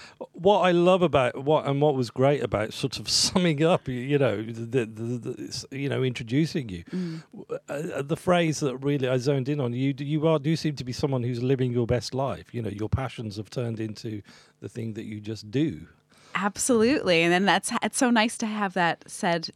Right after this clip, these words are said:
Speaker 2: to, you know, back to me. I am living my best life, and I've taken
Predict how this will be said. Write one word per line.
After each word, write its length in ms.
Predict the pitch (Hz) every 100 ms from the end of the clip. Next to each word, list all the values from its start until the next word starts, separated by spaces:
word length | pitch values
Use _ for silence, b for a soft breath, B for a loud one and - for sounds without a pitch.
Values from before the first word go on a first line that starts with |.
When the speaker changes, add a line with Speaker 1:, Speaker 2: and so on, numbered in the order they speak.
| -
Speaker 2:
to, 140 | - -
you 120 | 180
know, 120 | 190 170
back 320 | 160 175 -
to 100 | -
me. 280 | 143 123 156
I 100 | 160
am 240 | 170 180 185
living 340 | 165 175 160
my 160 | 143 143
best 280 | 135 180
life, 300 | 165 139 151
and 80 | -
I've 160 | 156 151
taken 580 | - 185 180 170 165